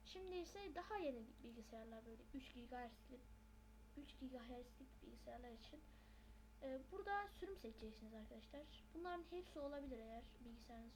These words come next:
çok yeniyse işte dört gigabayt ram falan. Biliyorum bunlar o kadar iyi şeyler değil. Gördüğünüz üzere.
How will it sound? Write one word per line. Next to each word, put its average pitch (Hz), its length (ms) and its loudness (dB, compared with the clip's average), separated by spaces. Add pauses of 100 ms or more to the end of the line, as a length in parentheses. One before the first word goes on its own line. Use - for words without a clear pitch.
çok 233 100 -6 (100)
yeniyse 226 360 -6
işte - 220 -8
dört 208 240 -6
gigabayt 208 380 -6
ram 220 80 -4
falan. 240 320 -2 (580)
Biliyorum 311 380 6
bunlar 294 220 2
o 294 100 6
kadar 285 240 2
iyi 285 380 -2
şeyler 254 400 0
değil. 254 240 0 (1120)
Gördüğünüz 269 340 2
üzere. 226 340 0